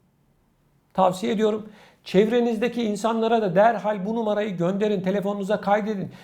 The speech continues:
Bugün lazım olmazsa yarın bu numara sana lazım olacak.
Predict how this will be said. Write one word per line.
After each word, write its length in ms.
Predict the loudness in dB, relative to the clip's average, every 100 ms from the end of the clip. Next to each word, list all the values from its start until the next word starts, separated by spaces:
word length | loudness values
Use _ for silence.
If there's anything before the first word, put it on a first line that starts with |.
| -14 0
Bugün 440 | 2 2 0 2
lazım 320 | 4 4 2
olmazsa 420 | -2 -2 -4 -4
yarın 540 | 2 6 6 6 2 -4
bu 120 | -6
numara 300 | -4 -4 -4
sana 300 | -4 -4 0
lazım 340 | 2 2 0
olacak. 340 | -4 -6 -8